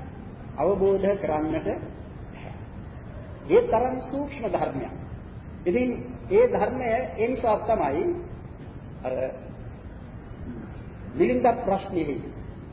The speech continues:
නාගසේන හාමුදුරුවන් ඒ මිලිඳු රජතුමාට කියන ආකාරයෙන් දක්වා තිබෙන්නේ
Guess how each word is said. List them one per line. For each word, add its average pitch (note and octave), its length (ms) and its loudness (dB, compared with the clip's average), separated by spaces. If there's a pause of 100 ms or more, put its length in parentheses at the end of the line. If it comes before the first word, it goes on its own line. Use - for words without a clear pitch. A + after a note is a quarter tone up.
(680)
නාගසේන F3 680 4 (960)
හාමුදුරුවන් C#3 760 2 (1120)
ඒ A#2+ 280 -4
මිලිඳු A3 400 4
රජතුමාට G#3 720 6 (360)
කියන E3+ 320 6 (180)
ආකාරයෙන් C#3 640 2
දක්වා B2+ 440 0
තිබෙන්නේ G#2 520 -2